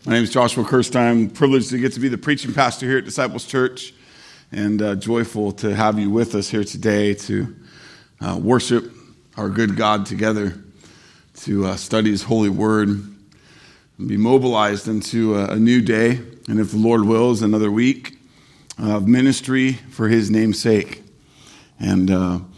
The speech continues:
we're excited for all that God's doing here. If you're new or visiting with us, we're really happy to have you. Uh, grab your Bibles and turn with me to First Thessalonians five,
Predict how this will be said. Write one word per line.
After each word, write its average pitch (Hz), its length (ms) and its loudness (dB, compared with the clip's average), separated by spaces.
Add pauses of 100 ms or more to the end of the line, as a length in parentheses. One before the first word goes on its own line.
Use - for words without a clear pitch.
(320)
we're 95 180 -4
excited 101 440 0
for 95 180 -2
all 98 120 0
that 95 120 -2
God's 98 240 -2
doing 113 360 0
here. 113 340 2
If 104 140 0
you're 101 80 0
new 110 260 2
or 104 80 0
visiting 101 480 -2
with 104 220 0
us, 104 200 -2
we're 92 60 -4
really 98 340 -2
happy 95 300 -2
to 85 100 -6
have 98 240 -2
you. 95 300 -6 (580)
Uh, 98 180 -8
grab 165 240 0
your 175 100 -2
Bibles 160 400 2
and 139 200 2
turn 180 240 -2
with 147 200 -2
me 139 220 2
to 131 400 -2 (500)
First 190 240 0
Thessalonians 156 800 2
five, 131 680 2